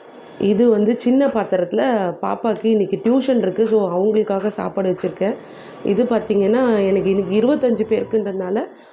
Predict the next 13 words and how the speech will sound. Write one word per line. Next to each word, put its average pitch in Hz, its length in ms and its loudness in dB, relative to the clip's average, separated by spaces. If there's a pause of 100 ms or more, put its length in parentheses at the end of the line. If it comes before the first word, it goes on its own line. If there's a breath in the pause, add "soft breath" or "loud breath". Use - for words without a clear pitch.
அரிசி 226 360 -2
கூட 247 300 2
இருக்கு, 208 280 0
சாதம். 196 520 -4 (280 loud breath)
So, 202 200 0
என்கிட்ட 214 340 2
இருக்கிறது 254 360 2
மேக்ஸிமம் 247 640 -2
இவ்வளோ 214 240 0
பெரிய 196 280 0
சைஸு 202 560 0 (200)
குண்டான் 190 360 2
தான். 185 180 -2